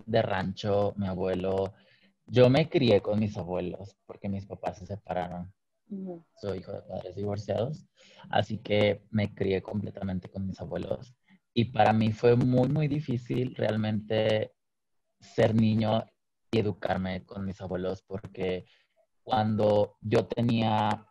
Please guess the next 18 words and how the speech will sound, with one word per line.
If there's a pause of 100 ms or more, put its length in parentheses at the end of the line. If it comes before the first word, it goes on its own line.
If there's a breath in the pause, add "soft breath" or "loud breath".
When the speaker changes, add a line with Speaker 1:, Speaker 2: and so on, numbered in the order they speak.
Speaker 1:
un
sentimiento,
cuando
me
golpeaba,
cuando
me
caía,
cuando
me
frustraba, (520 soft breath)
obviamente
lo
primero
que
haces
es
llorar.